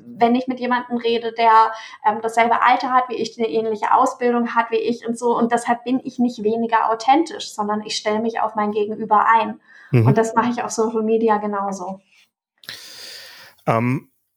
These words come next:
Speaker 2: ich, ich mag so ein bisschen weiterkommen, auch jetzt so ein bisschen in Richtung der, der handfesteren Dinge, die jetzt auch
Speaker 1: Mhm.
Speaker 2: rund ums Marketing, äh, natürlich uns treffen. Jetzt treffen ja in Unternehmen, äh, mehrere Warums aufeinander.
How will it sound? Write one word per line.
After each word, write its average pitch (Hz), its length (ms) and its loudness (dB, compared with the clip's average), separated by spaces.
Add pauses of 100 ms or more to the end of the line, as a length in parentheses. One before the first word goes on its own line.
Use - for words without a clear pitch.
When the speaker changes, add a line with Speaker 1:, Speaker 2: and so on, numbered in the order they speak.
(280)
Speaker 2:
ich, 156 160 -2
ich - 60 -2
mag 131 220 2
so 196 80 4
ein 180 60 0
bisschen 170 360 -2
weiterkommen, 165 840 0
auch 139 320 0
jetzt 165 200 2
so 185 60 4
ein 160 80 -2
bisschen 175 200 2
in 165 120 2
Richtung 175 300 0
der, 147 160 0
der 127 180 -4
handfesteren 139 840 0
Dinge, 160 280 4
die 147 240 2
jetzt 143 200 2
auch 127 140 4
Speaker 1:
Mhm. 120 40 2
Speaker 2:
rund 151 180 4
ums 139 160 -2
Marketing, 131 680 0
äh, 131 280 2
natürlich 147 480 0
uns - 420 0
treffen. 127 600 -2 (420)
Jetzt - 420 -2
treffen 139 460 -2
ja 185 220 2
in 190 220 0
Unternehmen, 147 880 2 (440)
äh, 160 220 4 (100)
mehrere 156 600 0
Warums 165 440 2
aufeinander. 117 680 0